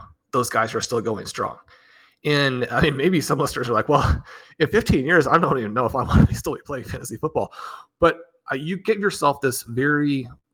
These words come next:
broad window to be successful with those guys. Now, one of the things what's interesting about Bjorn's article is that it shows within the last five years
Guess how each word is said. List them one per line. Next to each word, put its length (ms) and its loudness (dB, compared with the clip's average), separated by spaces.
broad 560 2
window 800 -2
to 120 -6
be 340 -4
successful 1000 -4
with 200 -2
those 180 -4
guys. 320 2
Now, 140 2
one 80 6
of 80 6
the 40 6
things 120 0
what's 160 0
interesting 340 -2
about 440 4
Bjorn's 440 0
article 640 -2
is 140 -2
that 100 -2
it 100 -4
shows 300 4
within 220 -2
the 60 -6
last 460 -6
five 320 2
years 460 -8